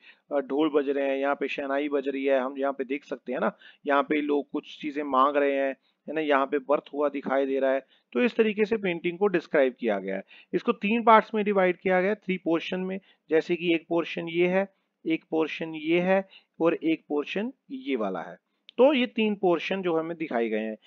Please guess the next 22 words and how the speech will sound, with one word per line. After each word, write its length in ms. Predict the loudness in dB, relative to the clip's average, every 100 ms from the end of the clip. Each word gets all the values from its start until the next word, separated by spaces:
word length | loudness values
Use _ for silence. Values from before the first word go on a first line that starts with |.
| -20 _ -6
तो 60 |
सबसे 300 | 4 4 6
पहले 260 | 6 6 6
तो 140 | 4 6
एरियल 360 | 6 8 6
व्यू 140 | 6 0
दिखाया 380 | 0 2 4 4
गया 140 | 2
है 60 | 0
जिसमें 400 | -2 -4 -2 2
जनाना 580 | 4 4 4 4 4 2
है, 80 | -10 _ _ _ _
ये 220 | 0 6 6
जनाना 560 | 6 2 4 4 4
पार्ट 320 | 6 6 6
है 140 | 0 -18 _ _ _
जिसमें 320 | -2 0 0 2
जो 120 | 4
है 300 | 4 2 -2 _
बर्थ 280 | 4 8 8
चेंबर 420 | 4 -4 0 -2
है, 140 | -2